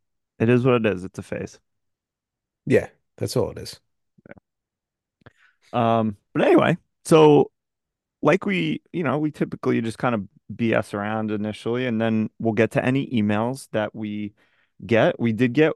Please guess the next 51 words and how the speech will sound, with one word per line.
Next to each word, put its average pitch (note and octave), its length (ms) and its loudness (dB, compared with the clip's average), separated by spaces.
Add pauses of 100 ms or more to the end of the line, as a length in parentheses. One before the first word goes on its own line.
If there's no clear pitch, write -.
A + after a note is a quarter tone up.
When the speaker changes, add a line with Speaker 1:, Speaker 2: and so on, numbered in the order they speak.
Speaker 1:
uh, A#2 300 -2
two D3+ 320 0
this A2+ 300 -8
week, A2 340 -8
or G#2 220 2
the, G2 240 -10 (240)
you G#2 140 -6
know, G2 120 -8
the - 80 -12
past G#2 340 -6
two A2+ 160 -4
weeks, A2 300 -4
which G#2 160 -10
was G2 220 -8 (120)
really G#2 260 -2
great. A2 440 -6
Uh, G2+ 200 -2
going G#2+ 360 2
gray A2 200 2
pod G#2 360 0
at G2+ 100 -2
gmail G2 420 -4
dot G2+ 200 -6
com. A2+ 340 -6 (440)
Uh, G2 300 -6
it's - 140 -8
in G2+ 80 0
the F2+ 60 -4
show F#2 220 -4
notes. A#2 260 -2
Please A#2+ 280 -2
send A2 220 -4
us A#2 120 -8
an A2+ 100 -2
email. B2 440 -6 (260)
Send D3 200 0
us G3+ 120 -2
your G#3 100 0
resolutions G3 840 -2
or A2 260 0
whatever C3+ 420 -2
other, D3+ 220 -4 (320)
you A2 120 -6
know, G2+ 140 -8
stuff - 360 -2
you G#2 80 0
wanted G2+ 260 -4
to - 80 -20
send G2 340 -8
us, G#2 220 -6
and, F#2+ 220 -8